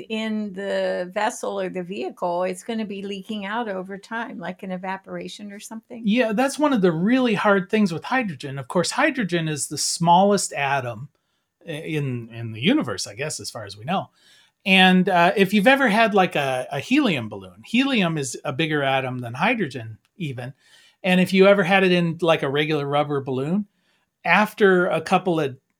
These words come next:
Speaker 2: hours or days, uh, it all leaks through. It leaks through that rubber. That's why they put
Speaker 1: Oh.
Speaker 2: 'em in the Mylar. It, that keeps the helium inside because
Speaker 1: Uh-huh.
Speaker 2: it'll go right through rubber.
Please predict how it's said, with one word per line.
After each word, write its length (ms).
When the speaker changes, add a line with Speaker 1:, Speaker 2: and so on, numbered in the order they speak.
Speaker 2:
hours 560
or 120
days, 760
uh, 160
it 160
all 160
leaks 340
through. 300
It 140
leaks 340
through 340
that 240
rubber. 460
That's 240
why 140
they 140
put 180
Speaker 1:
Oh. 40
Speaker 2:
'em 80
in 140
the 80
Mylar. 680
It, 340
that 280
keeps 640
the 200
helium 840
inside 840
because 340
Speaker 1:
Uh-huh. 40
Speaker 2:
it'll 160
go 180
right 380
through 160
rubber. 380